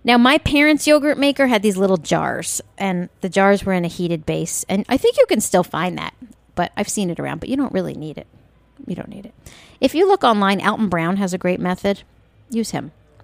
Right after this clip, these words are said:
Now, let's get real about this, of course. I am not going to insist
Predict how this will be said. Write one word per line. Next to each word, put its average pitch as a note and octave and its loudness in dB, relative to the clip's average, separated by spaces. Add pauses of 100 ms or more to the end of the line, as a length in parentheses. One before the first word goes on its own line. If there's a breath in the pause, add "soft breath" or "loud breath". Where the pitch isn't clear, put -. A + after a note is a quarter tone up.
(460)
Now, A3+ 6
let's C4+ 2
get G#3 4
real F3+ 2
about E3 -2
this, - -6
of F3+ -6
course. E3+ -2
I B3 -2
am B3 2
not F#3 0
going F#3+ 2
to F3 0
insist E3+ -4